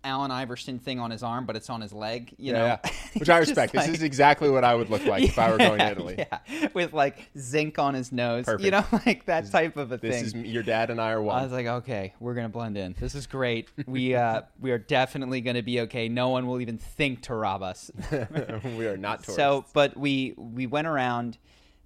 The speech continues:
Speaker 1: and it wasn't the first day. I guess we had s-, a day to hang out and then went to Pompeii. And in Pompeii was, when was the first time I was like, "This probably needs to end"?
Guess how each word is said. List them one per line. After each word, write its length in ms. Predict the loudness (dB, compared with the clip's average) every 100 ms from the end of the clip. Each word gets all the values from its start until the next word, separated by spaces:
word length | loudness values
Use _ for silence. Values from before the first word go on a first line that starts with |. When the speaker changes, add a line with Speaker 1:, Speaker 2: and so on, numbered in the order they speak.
| _
Speaker 1:
and 540 | -6 -2 -2 -2 -4 -8 _
it 120 | -10 -4
wasn't 280 | -4 -4
the 60 | -10
first 240 | -6 -4
day. 80 | -4
I 40 | -6
guess 200 | -6 -8
we 100 | -4
had 220 | -4 -4
s-, 220 | -6 -18 -12
a 140 | -10 -10 -12 _ _ -6
day 320 | -2 0 0
to 100 | -4
hang 260 | -4 -4
out 200 | -4 -6 -6
and 80 |
then 80 | -8
went 140 | -10 -12
to 60 |
Pompeii. 600 | -10 -10 -8 -6 -6 -6 _ _ _ _ _ _ _
And 140 | -6 -6
in 80 | 0
Pompeii 400 | 0 2 2 0
was, 160 | 0 -8 _
when 540 | -8 -4 -4 -2 -2 -4
was 100 | -6
the 60 |
first 240 | -6 -6 -4
time 160 | -4
I 60 | -2
was 140 | -4
like, 200 | -6 -6 _ -8
"This 200 | -8 -8
probably 260 | -4 -4 -4
needs 200 | -10 -12
to 140 | -12
end"? 300 | -12 -12